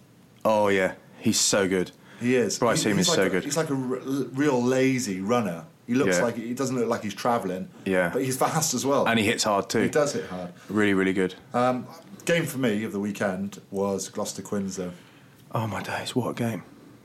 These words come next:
Speaker 2: Um, like, I'm sure Charlie Sharple's first try,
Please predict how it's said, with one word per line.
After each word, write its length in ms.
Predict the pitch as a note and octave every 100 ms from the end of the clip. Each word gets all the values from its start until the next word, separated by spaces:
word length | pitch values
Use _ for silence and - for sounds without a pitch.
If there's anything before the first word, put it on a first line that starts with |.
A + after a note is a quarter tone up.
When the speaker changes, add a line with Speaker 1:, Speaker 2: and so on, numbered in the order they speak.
| - - - - - - -
Speaker 2:
Um, 240 | A#2 A2+ A2+
like, 320 | B2 A#2 -
I'm 140 | B2+
sure 500 | A#2+ - A#2 A#2 A#2 - - - - - - - - - - -
Charlie 260 | - B2+ A2+
Sharple's 640 | - A#2 A2 - G2 F#2+
first 380 | - A#2 G#2 -
try, 500 | A#2 G2 F#2 F#2+